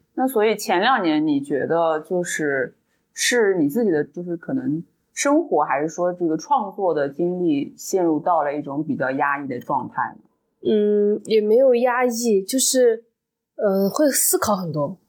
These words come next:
Speaker 1: 嗯。
Speaker 2: 可能遇到一些朋友啊，一些事情，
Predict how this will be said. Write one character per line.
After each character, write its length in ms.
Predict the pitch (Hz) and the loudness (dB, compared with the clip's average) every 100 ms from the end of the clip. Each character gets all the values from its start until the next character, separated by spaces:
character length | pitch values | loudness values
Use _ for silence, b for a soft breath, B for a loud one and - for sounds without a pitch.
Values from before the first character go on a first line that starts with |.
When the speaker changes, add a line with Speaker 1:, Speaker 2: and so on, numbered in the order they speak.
| _ 190 | _ -18
Speaker 1:
嗯。 360 | 180 180 180 - _ _ _ _ | -16 -16 -18 -20 _ _ _ _
Speaker 2:
可 100 | 208 | 2
能 160 | 226 254 | 4 4
遇 160 | 294 | 4
到 220 | 285 262 | 4 2
一 40 | 262 | 2
些 520 | 254 254 254 254 254 _ _ _ _ | 0 2 4 2 -2 _ _ _ _
朋 280 | 196 202 | 0 2
友 240 | 247 233 196 | 4 6 4
啊， 200 | 196 202 | 4 4
一 60 | |
些 180 | 214 214 | 2 2
事 280 | 226 - 262 | 2 2 0
情， 580 | - 190 170 160 170 | 2 2 2 0 -2